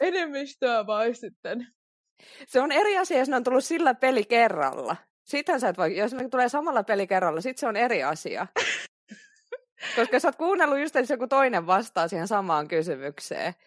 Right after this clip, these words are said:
Speaker 2: niin sit se, ei se ole niinku yhtään sama asia kuin, että sä oot pelannut sitä joskus aikaisemmin. Koska siinä on niin paljon niitä kysymyksiä, että niitä ei pitäisi periaatteessa kuitenkaan kiertää sitä s-, niinku samaa kehää sit kui-, niinku siis siellä yhden pelikierroksen aikana.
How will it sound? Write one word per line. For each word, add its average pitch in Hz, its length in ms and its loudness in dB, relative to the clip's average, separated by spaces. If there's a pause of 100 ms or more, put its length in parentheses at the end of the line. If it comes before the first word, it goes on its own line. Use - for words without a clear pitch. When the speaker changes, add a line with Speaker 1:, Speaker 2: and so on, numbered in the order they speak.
(220)
Speaker 2:
niin 220 100 -6
sit 262 120 -6
se, 262 220 2
ei 226 160 2
se 262 100 0
ole 262 100 2
niinku 185 200 -4
yhtään 156 440 -2
sama 151 380 -2
asia 165 280 -4
kuin, 160 120 -2
että 156 80 -4
sä 175 60 -4
oot 170 120 -4
pelannut 240 260 -2
sitä 202 100 -4
joskus 175 240 -6
aikaisemmin. 165 880 -4 (380)
Koska - 160 -6
siinä 233 100 -2
on 233 40 -2
niin 277 160 -4
paljon 254 200 2
niitä 214 180 -6
kysymyksiä, 170 880 -6 (300)
että 160 220 -4
niitä 170 180 0
ei 190 180 2
pitäisi 175 260 -4
periaatteessa 151 520 -4
kuitenkaan 151 360 -6
kiertää 147 380 -2
sitä 147 320 -8
s-, 180 80 -14
niinku 151 200 -10
samaa 143 480 -4 (500)
kehää 156 440 -2
sit 151 180 -10
kui-, 156 300 -6
niinku 151 260 -10
siis 151 200 -6
siellä 123 240 -4
yhden 160 260 -2
pelikierroksen 139 640 -4
aikana. 139 420 -2